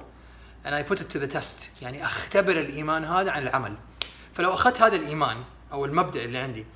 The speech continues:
وجربته في العمل وشفت إنه ما يخدم رحلتي، يعني، ما تنطبق علي القاعدة حقت "آمنوا وعملوا"،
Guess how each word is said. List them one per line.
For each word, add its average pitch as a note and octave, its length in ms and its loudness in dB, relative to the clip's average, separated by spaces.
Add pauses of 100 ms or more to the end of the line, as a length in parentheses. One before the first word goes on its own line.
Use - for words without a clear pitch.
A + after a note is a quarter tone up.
(420)
وجربته E3+ 540 2
في D#3 80 -4
العمل D3+ 300 0
وشفت F#3 300 -4
إنه E3+ 180 0
ما F3 280 4
يخدم D#3+ 440 -2
رحلتي، E3 580 -4 (380)
يعني، C#3+ 220 -4
ما F3+ 140 6
تنطبق D#3+ 460 0
علي D3 160 0
القاعدة C3+ 340 2
حقت C3 280 -8
"آمنوا D#3 320 0
وعملوا"، E3+ 380 0